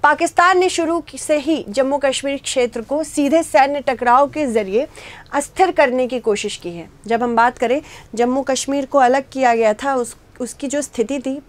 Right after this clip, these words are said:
पूरी तरह से हमको परिपूर्ण रूप से पता नहीं थी कि ये पाकिस्तान में जुड़ेगा कि भारत में जुड़ेगा, क्योंकि यहाँ के राजा हिंदू थे, पर जो आबादी थी बहु-, अ, यहाँ की सबसे मेजॉरिटी पॉपुलेशन जो थी, वो मुसलमानों की थी। तो यहाँ पे रेफरेंडम होने वाला था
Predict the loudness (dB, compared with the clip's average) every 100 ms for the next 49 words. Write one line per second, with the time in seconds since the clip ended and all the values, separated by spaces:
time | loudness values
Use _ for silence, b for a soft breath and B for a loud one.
0 | -6 -4 -2 0 -2 -2 -6 -4 -4 -4
1 | B B B -2 -2 0 0 0 2 0
2 | 0 -2 0 2 2 0 -4 -4 0 0
3 | 0 -2 -2 0 0 0 0 0 -4 -6
4 | -6 -4 -4 -4 -6 -4 -4 -4 -6 -8
5 | -8 -6 -4 -4 -4 -2 0 0 -2 -2
6 | -4 -4 -6 -10 -14 B B B -4 -2
7 | 0 2 2 2 0 -4 -6 -4 -4 -2
8 | -4 -4 -4 -2 -2 -2 -6 -6 -8 -6
9 | -6 -8 -12 -12 -4 -4 0 0 0 -2
10 | -4 -6 -14 -2 0 0 -2 -2 -2 -2
11 | -2 -2 -2 -2 -4 -4 -4 -6 -8 -12
12 | -16 -20 B B B -8 0 2 2 2
13 | 2 2 0 2 2 0 -2 -4 -6 -6
14 | -8 -12 -16